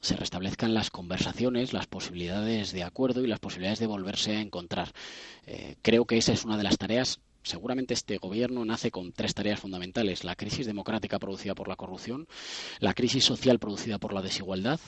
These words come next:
y la crisis territorial producida por el conflicto político en Cataluña. Esas son las tres tareas más importantes. Y para la de Cataluña yo no conozco otra receta que no sea el diálogo, intentar acercar posiciones.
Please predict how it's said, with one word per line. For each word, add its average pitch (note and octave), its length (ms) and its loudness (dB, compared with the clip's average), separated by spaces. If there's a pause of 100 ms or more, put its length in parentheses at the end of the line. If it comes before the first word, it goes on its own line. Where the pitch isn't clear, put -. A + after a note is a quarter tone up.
(380)
y G2+ 100 -2
la F2+ 140 2
crisis G2+ 360 -2
territorial G#2+ 600 2
producida F#2+ 420 -4
por G2+ 140 -8
el G2 80 -10
conflicto F#2+ 360 -10
político F#2+ 400 -6
en F#2+ 140 -6
Cataluña. F2+ 560 -6
Esas - 180 0
son A#2+ 140 4
las A2 140 2
tres G#2 180 -2
tareas G#2 240 0
más G2 140 -6
importantes. F2 520 -8 (360)
Y E2 100 -6
para F2 220 -2
la F2 80 0
de F2 100 -2
Cataluña A2+ 540 2 (100)
yo A2+ 200 -4
no A2+ 100 -4
conozco G#2+ 300 -8
otra G#2+ 140 -4
receta A2+ 300 2
que A#2 100 0
no G#2 80 -6
sea A#2 300 0 (300)
el F#2 120 -2
diálogo, C#3 380 8
intentar A2 320 0
acercar A2+ 340 0
posiciones. G2+ 600 -6